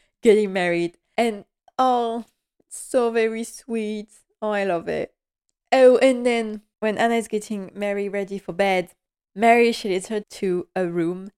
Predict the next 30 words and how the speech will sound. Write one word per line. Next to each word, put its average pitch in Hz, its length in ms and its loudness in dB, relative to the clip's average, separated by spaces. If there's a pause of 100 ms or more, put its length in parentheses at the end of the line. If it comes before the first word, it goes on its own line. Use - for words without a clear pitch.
that 185 140 -4
was 180 140 -6
prepared 196 360 -10 (160)
by 190 180 -8
Jane. 165 540 -10 (300)
And 202 100 -4
she 185 80 -10
says 202 300 -4
that 180 320 -2
it's 190 180 -8
for 190 260 -4
her 190 440 -4
and 180 200 -10
Bates. 165 520 -6 (340)
And 254 440 -4
this 294 460 -2 (300)
is 240 520 -2 (320)
so 254 760 0
sweet - 760 -10 (260)
and 233 160 -2
so 254 380 2
nice 214 640 -6 (100)
of 226 160 -4
Mary. 240 480 0
Like, 233 220 4 (360)
oh, 277 360 -2 (380)
Mary 247 520 0
and 226 220 -8
Anna's 208 340 -6
relationship, 196 480 -6